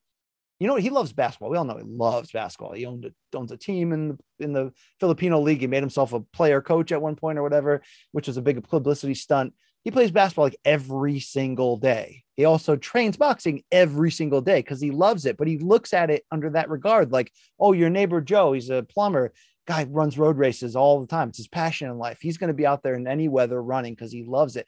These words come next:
Pacquiao treated professional boxing like that, like, "Oh man, I lost. Okay, cool. I got a game next week, right? You know, we got, we got another one, right? We'll, we'll be back." You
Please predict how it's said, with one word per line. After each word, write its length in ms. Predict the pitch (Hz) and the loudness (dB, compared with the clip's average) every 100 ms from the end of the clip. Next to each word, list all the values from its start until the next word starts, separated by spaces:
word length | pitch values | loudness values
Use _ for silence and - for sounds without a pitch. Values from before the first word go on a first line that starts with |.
| _ _ - | _ _ -6
Pacquiao 460 | 170 165 196 170 | -6 0 2 2
treated 540 | 165 185 185 165 151 131 _ _ _ _ _ | 2 -4 -2 0 -2 -4 _ _ _ _ _
professional 480 | 160 156 180 - 160 | -6 0 0 2 0
boxing 480 | 156 151 - 151 123 | 2 0 -4 -10 -6
like 400 | 131 156 170 - | 0 0 0 -4
that, 280 | 120 101 - | -8 -8 -6
like, 160 | 135 - | -8 -8
"Oh 180 | 151 135 | -10 -6
man, 180 | 156 131 | -6 -6
I 60 | |
lost. 480 | 123 160 160 127 - | -4 -4 0 -2 -4
Okay, 340 | - - 196 180 _ _ | -10 -6 -6 -6 _ _
cool. 360 | - 214 120 - _ - _ | 0 2 2 -4 _ -20 _
I 60 | 190 | 2
got 120 | 254 | 2
a 40 | |
game 240 | 165 233 254 | 4 2 2
next 240 | 247 - | -2 0
week, 260 | 330 254 190 | 0 2 6
right? 220 | 285 262 | 8 10
You 80 | 269 | 8
know, 120 | 277 | 8
we 60 | |
got, 140 | 277 262 | 6 4
we 80 | 269 | 2
got 100 | 285 | 4
another 220 | 320 330 | 4 4
one, 280 | 240 220 196 | 2 2 -2
right? 260 | 247 320 | -2 -2
We'll, 180 | 220 226 | -2 -4
we'll 160 | 202 240 | -4 -6
be 60 | |
back." 360 | 240 302 220 147 | 2 4 4 2
You 180 | 165 | -6